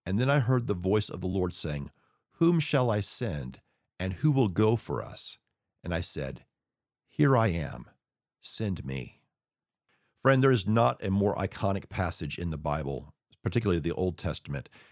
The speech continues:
that talks about the holiness of God. As human beings, when we encounter that level of holiness, it does strike us with awe. It shows us the frailty of our existence and the unworthiness of our condition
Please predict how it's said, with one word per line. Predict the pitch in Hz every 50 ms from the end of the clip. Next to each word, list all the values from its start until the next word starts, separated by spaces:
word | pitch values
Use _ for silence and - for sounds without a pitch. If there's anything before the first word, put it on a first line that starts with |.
| _ _ _ -
that | 98 -
talks | - - 127 139 151 - -
about | 113 107 113 101 85 - - _ _ _ _ _ _ _ _ -
the | - 90
holiness | - - - - 117 113 120 110 98 92 92 82 - -
of | 76 76
God. | 80 71 62 60 - - - - _ _ _ _ _ _ -
As | 101 98 - - -
human | 185 196 180
beings, | 120 110 127 127 113 90 85 85 - - -
when | - 92 101 104 131
we | 165 175 -
encounter | - 117 101 - - - 117 117 101 80
that | 71 - 107 87 - -
level | 85 98 107 98 90 78
of | - -
holiness, | - - - 110 101 78 67 62 64 62 - - - - - _ _ _ _ _ _ _ _ _ _ _ -
it | - 127 107 104 101
does | 143 143 143 123
strike | - - - - 95 85 82 - 82
us | 71 - 76
with | 71 - -
awe. | - 73 62 - - - - _ _ _ _ _ _ _ _ -
It | 123 104 -
shows | - - - - 127 131 143 135 117 -
us | 113 101 82 76 - - - - _ _
the | - 95 92 107 101 92 92
frailty | 85 - - - 104 107 110 104 - - - 101 92 -
of | - - 90 80 82
our | 82 76
existence | 76 69 - - 98 92 - - - 80 71 69 69 - - _ _ -
and | 90 85 85 82 76 62
the | 92 92 - -
unworthiness | 95 95 90 87 78 85 87 92 95 92 85 78 78 76 - -
of | - -
our | 78 78 76
condition | - - 73 71 76 73 - - - 53 64 62